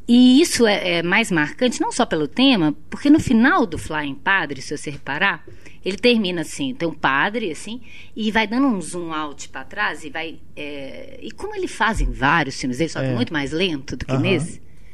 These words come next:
Speaker 1: aquela ideia de... No, no cinema clássico, geralmente você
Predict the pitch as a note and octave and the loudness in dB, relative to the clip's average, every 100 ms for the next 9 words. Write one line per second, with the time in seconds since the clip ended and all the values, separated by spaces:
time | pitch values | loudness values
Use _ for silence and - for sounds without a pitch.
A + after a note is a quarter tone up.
0 | - - - - - - A#3+ A#3+ A#3 F3 | -14 -14 -14 -14 -6 -2 2 2 2 2
1 | D#3+ D#3 C#3+ D3 D3 C#3+ C#3+ F#3+ G3+ A#3 | 2 2 0 2 2 2 0 0 4 6
2 | A#3+ G#3 F3+ D3+ G3+ G3+ - - C#3+ - | 4 0 -2 2 4 4 2 2 2 0
3 | D#3+ E3+ E3+ F#3 - G3 G3+ - D3 C3 | 2 4 6 4 4 6 4 4 0 0